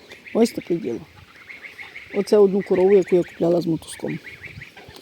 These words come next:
Ось. Було мені таке, приїхала жінка до мене купляти, я не пам'ятаю, козу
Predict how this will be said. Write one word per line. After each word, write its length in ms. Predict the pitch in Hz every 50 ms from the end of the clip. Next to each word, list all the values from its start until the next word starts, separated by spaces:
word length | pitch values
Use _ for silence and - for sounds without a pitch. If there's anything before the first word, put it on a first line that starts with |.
| - - - - - - - - - - - - _ _ - - _ _ - _ - - _ - - - _ - -
Ось. 400 | 196 185 185 165 - - - - - - - - - - - - - - - - -
Було 280 | 226 269 247 214 196
мені 220 | 190 196 190 190 175
таке, 260 | - - - 190 170
приїхала 520 | - - 196 185 180 - - 180 185 180
жінка 340 | 175 214 254 285 262 - 247
до 120 | 208 208
мене 340 | 208 202 196 196 190 190 185 - - - - - - - - _ - - - - - - - - - - - - - - - - - - - -
купляти, 680 | 226 190 - 208 202 202 208 - - 226 214 208 208 190 - - - - _ _ - - - - - - - - - - - -
я 60 | 269
не 100 | 214 156
пам'ятаю, 340 | - - 170 156 165 180 185
козу 340 | - - 302 285 320 440